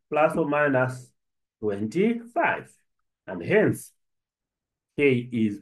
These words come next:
plus or minus five. And that is our solution.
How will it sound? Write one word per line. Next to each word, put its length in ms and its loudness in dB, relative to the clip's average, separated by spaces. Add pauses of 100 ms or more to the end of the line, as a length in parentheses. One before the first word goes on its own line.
plus 260 2
or 120 0
minus 640 -2 (420)
five. 300 -4 (160)
And 180 -2
that 220 0
is 160 -2
our 200 4
solution. 600 -2